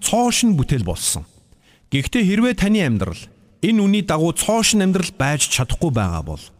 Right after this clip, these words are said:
эзэн Есүсийн хэлсэнчлэн Бурхны үг дотор бай. Тэгвэл тэр үг таныг чөлөөлөх болно. Тиймээс Бурхны үгийг уншсаар, судалсаар, амьдралдаа хэрэгжүүлсээр байгаарай.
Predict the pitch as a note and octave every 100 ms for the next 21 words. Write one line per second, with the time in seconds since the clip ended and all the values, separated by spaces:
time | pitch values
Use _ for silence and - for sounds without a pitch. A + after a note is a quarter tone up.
0 | _ - - - - C#3+ C3+ F#3+ D3+ D#3
1 | - D#3 - F3 C3 A2 B2 A2+ - F2
2 | E2 G2 - D3+ C3+ B2+ B2 A2 - G#2+
3 | G2 G2+ - - _ _ - _ _ -
4 | C#3 E3+ - E3 - C4 G#3+ - D3+ D#3+
5 | - C3 D3 C3 - G2+ G#2 E2+ - -
6 | _ _ - A#2 A#2 - G2 F#2 - A#2
7 | G#2 G#2+ F#2+ - G#2 G2 - - E2 -
8 | - - - - - D#3+ B2 - G2 D#2
9 | - - - G2+ A2+ A2+ G#2 A2+ A2 -
10 | - A2 G#2+ G2 G#2+ - G2 D2+ E2 -
11 | -